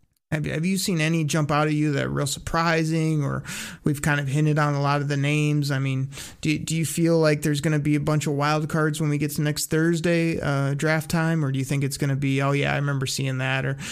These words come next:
"Yeah, that guy made sense there"? I mean, I feel like every year, hear all these names and all this mocks leading up, and then Thursday comes and it's just the absolute, I mean,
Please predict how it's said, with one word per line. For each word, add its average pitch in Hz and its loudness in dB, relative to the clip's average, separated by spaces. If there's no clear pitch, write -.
"Yeah, 147 0
that 143 0
guy 147 0
made 139 -2
sense 131 -4
there"? 139 0
I 135 -2
mean, 151 0
I 156 0
feel 202 0
like 180 0
every 156 0
year, 139 0
hear - -2
all 143 0
these 185 4
names 160 2
and 139 -2
all 143 0
this 151 -2
mocks 147 0
leading 143 0
up, 139 -2
and 147 -2
then 143 0
Thursday 147 0
comes 139 -2
and 143 -2
it's 139 -2
just 147 -2
the - -6
absolute, 139 -4
I 143 -4
mean, 135 -4